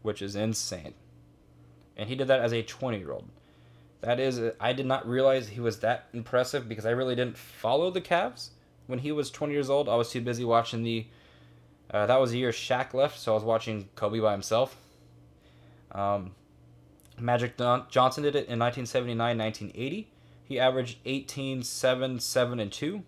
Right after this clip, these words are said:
although he did shoot twenty-two point six percent from three, and yikes.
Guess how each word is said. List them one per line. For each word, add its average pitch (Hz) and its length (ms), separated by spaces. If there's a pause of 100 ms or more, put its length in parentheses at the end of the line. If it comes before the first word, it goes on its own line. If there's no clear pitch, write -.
(760)
although 117 220
he 123 80
did 131 180
shoot 131 280
twenty-two 135 480
point - 340
six - 300
percent 120 340
from 113 140
three, 131 320
and 101 180 (640)
yikes. - 640